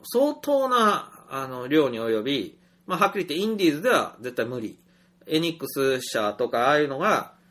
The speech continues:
必死になってやって、ようやくできる。というね、あの、地獄のようなクリエーションになって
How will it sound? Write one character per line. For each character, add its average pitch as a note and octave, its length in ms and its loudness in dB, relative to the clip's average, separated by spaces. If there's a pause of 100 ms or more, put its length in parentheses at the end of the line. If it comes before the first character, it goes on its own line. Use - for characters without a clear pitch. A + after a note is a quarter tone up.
(180)
必 C#3+ 160 -4
死 E3 160 -4
に E3 60 -2
な E3+ 100 2
っ D#3+ 80 -6
て D3 80 2
や C3 140 4
っ - 100 -8
て、 D#3 360 2
よ C#3+ 160 2
う D3 40 2
や C#3+ 100 2
く C3+ 120 -6
で A2 100 -2
き F#2+ 80 -14
る。 E2 220 -16 (340)
と F#3 160 0
い E3 180 4
う D#3 40 0
ね、 B3 260 -8 (440)
あ B2+ 100 -10
の、 B2 80 -10
地 C3+ 140 -2
獄 E3+ 200 4
の E3 80 0
よ D3+ 140 0
う - 20 -2
な A2 100 -4
ク A#2+ 120 -6
リ A#2 100 2
エ A2+ 60 2
ー - 20 2
シ A2 100 -6
ョ A2+ 60 -2
ン A#2+ 60 -8
に E3+ 80 -6
な C3 140 -2
っ - 120 -14
て - 280 -18